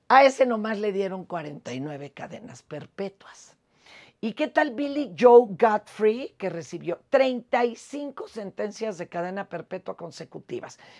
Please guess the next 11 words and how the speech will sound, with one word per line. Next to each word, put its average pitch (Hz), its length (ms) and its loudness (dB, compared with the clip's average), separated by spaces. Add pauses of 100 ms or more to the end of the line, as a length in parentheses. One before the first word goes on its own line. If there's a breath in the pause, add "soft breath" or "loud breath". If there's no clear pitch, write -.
O 175 120 -2
sea, 226 480 2 (300 soft breath)
mil 294 260 2
cincuenta 262 540 2
años 226 560 0
de 170 160 -4
prisión. 180 540 -4 (580 soft breath)
Godfrey 254 600 4
se 226 180 0
declaró 202 520 -2
culpable 254 800 -4